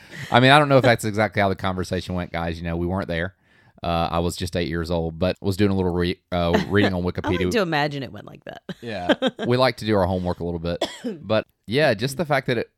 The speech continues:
Speaker 1: would have been called, um,
Speaker 2: House
Speaker 1: House
Speaker 2: Ghosts.
Speaker 1: Ghosts is just so boring. I can't imagine it not being called
Speaker 2: Right.
Speaker 1: Beetlejuice. But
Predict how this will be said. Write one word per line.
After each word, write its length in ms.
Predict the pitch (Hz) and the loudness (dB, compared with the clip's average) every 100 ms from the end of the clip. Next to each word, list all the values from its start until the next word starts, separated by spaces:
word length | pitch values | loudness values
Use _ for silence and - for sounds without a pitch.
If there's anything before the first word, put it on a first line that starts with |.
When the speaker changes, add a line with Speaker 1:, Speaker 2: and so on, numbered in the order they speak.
| - | -6
Speaker 1:
would 160 | 101 107 | -2 -2
have 80 | 95 | -2
been 120 | 95 | -4
called, 380 | - 92 92 85 | 2 4 4 2
um, 480 | 85 82 80 80 78 - _ _ _ _ _ _ _ - - | -2 -2 -4 -6 -12 -18 _ _ _ _ _ _ _ -20 -20
Speaker 2:
House 400 | - 131 131 - | -14 -14 -14 -6
Speaker 1:
House 300 | 87 92 135 | 0 0 0
Speaker 2:
Ghosts. 60 | 92 | -4
Speaker 1:
Ghosts 380 | 82 82 - | -4 -4 -6
is 120 | 87 - | -8 -6
just 200 | 95 - | -6 -2
so 180 | 92 | -2
boring. 280 | 78 80 80 | -2 -6 -6
I 60 | 85 | -8
can't 200 | - 92 | -6 -4
imagine 300 | 82 82 - | -4 -6 -8
it 20 | |
not 140 | 80 65 | -10 -12
being 120 | 80 | -10
called 160 | - 151 | -6 -4
Speaker 2:
Right. 280 | 147 135 131 | -2 -2 -4
Speaker 1:
Beetlejuice. 260 | 76 82 - | -8 -8 -6
But 200 | 80 | -6